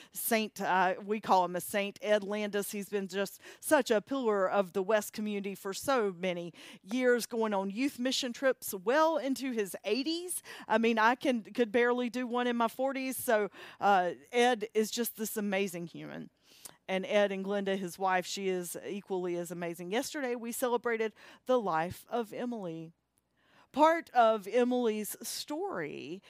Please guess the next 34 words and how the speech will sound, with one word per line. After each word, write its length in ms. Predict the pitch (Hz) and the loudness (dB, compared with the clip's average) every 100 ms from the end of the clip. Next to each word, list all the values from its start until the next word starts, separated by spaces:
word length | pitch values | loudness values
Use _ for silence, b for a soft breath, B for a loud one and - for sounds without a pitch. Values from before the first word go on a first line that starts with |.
| B B B | B B B
uh, 200 | 226 226 | 2 2
was 380 | 220 277 277 - 190 | 4 4 4 2 2
that, 280 | 240 226 - | 2 2 0
you 120 | 233 | 2
know, 140 | 233 | 4
she 360 | 226 - 294 349 453 | 4 2 4 4 4
was 240 | 349 269 | 0 0
not 260 | 262 285 294 | 2 2 2
all 280 | 240 262 262 | 2 4 4
up 280 | 233 226 - | 4 4 2
on 340 | - 220 202 202 | 0 0 0 -4
organized 1000 | 147 247 277 269 226 214 208 208 196 - - | 0 0 0 0 2 2 2 2 -2 -12 -12
religion, 840 | 185 190 180 175 - 139 110 165 _ b b b b b b - | -4 -4 -2 -4 -6 -12 -12 -18 _ b b b b b b 0
and, 440 | 226 220 220 208 208 | 4 4 4 4 2
uh, 100 | 214 | 0
which, 400 | 190 240 - - | 4 2 2 -6
you 160 | 240 220 | -2 0
know, 100 | 202 | 0
fit 280 | - 254 - 202 | 6 4 4 -2
beautifully 480 | 240 269 240 214 196 | 0 0 2 4 4
with 260 | 190 196 | 2 0
West, 380 | 196 208 165 - | 2 2 2 -2
right? 320 | 190 202 214 | 2 2 2
'Cause 220 | - 196 | -2 -4
we 180 | 185 214 | -2 0
aren't 240 | 214 208 208 | 2 2 -2
either. 480 | 196 185 202 285 330 B B B | -10 -4 0 2 0 B B B
We're 140 | 214 | 0
really 340 | 208 240 262 | 4 6 6
not 320 | 226 202 220 - | 4 4 4 4
up 220 | 262 277 | 2 2
on 160 | 320 | 0
the 100 | 320 | 2
whole 320 | 359 311 302 | 4 4 2